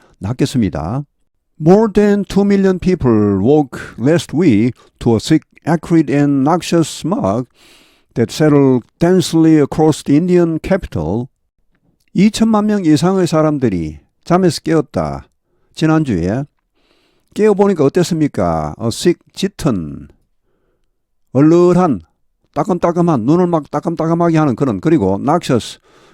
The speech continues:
유독한, 여기 뭐 toxic, noxious 비슷한 말입니다. 이런 스모그가 있다라는 말이죠. 일어나 보니까. 자, 어떤 스모그입니까? That settled densely, 빽빽하게 내려앉은 across the Indian capital,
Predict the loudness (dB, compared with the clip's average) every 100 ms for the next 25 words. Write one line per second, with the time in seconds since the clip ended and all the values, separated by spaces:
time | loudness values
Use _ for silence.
0 | _ 2 2 2 -2 -2 -4 -4 -4 -2
1 | -2 -4 -6 -6 -6 -8 -6 -6 -4 -2
2 | -4 -4 -18 _ _ _ -10 -4 -2 0
3 | 0 -2 -4 -8 -8 -14 _ _ _ _
4 | -2 0 2 0 0 0 0 2 0 0
5 | 0 0 0 2 2 2 2 2 2 2
6 | 0 -2 -2 -4 -8 _ _ _ _ _
7 | _ _ _ -2 2 2 2 0 0 0
8 | 0 0 0 0 2 0 -2 -4 0 2
9 | 2 0 0 0 0 2 4 4 2 -2
10 | _ _ _ _ -6 0 2 4 2 2
11 | 2 2 2 0 -2 -4 -10 _ _ _
12 | _ _ _ -6 2 2 2 -2 0 0
13 | 0 -4 -2 -4